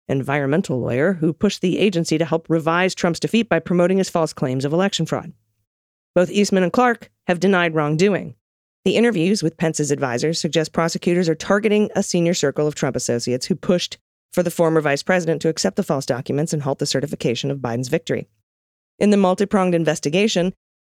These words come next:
last month, federal agents seized Eastman's phone as he was leaving a restaurant. Prosecutors earlier issued subpoenas seeking information about unauthorized pro-Trump electors and communications about any efforts to serve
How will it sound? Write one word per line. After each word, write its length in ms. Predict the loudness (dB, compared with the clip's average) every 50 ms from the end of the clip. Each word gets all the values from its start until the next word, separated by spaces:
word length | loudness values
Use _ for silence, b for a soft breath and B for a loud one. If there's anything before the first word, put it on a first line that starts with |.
| _ _ 0
last 340 | 0 2 2 0 -2 -2
month, 280 | 0 0 0 0 0 0
federal 280 | 0 0 2 0 0 0
agents 360 | -2 -2 -2 -2 -4 -4 -4
seized 360 | -2 -2 0 0 0 -2 -4 -4
Eastman's 500 | -4 -4 -4 -4 -4 -4 -4 -4 -4 -4
phone 460 | -2 -2 0 0 2 0 0 -2 -2 _ _ _ _ _ -10
as 140 | -8 -6 -4
he 100 | -2 -2
was 160 | -2 0 0
leaving 220 | 0 0 0 0 0
a 40 | 0
restaurant. 520 | 0 -2 -2 -2 -4 -4 -2 -4 -4 -6 _ _ _ _ _ _ _ _ _ _ _ _ _ _ -4
Prosecutors 520 | -2 -2 -2 -2 -2 -2 0 0 -2 -2 -2
earlier 440 | 0 0 2 2 2 2 2 2 2
issued 380 | 0 0 -2 -2 -2 -4 -4
subpoenas 440 | -4 -4 -2 0 0 2 0 0 0
seeking 240 | -2 -2 0 0 0
information 440 | 0 0 0 0 0 0 0 0 0
about 220 | 2 0 0 0 0
unauthorized 640 | 0 0 2 0 0 0 0 0 0 0 -2 -6 -8
pro-Trump 560 | -2 0 2 2 2 0 0 0 0 0 0 0
electors 560 | 2 2 2 2 0 0 0 0 0 0 -2
and 340 | -2 -2 0 0 0 0 0
communications 580 | 0 0 2 2 0 0 0 0 0 2 0 0
about 180 | 2 2 2
any 200 | 2 2 2 2
efforts 280 | 0 0 -2 -4 -4 -4
to 120 | -4 -4
serve 420 | -2 0 0 0 2 2 0 -2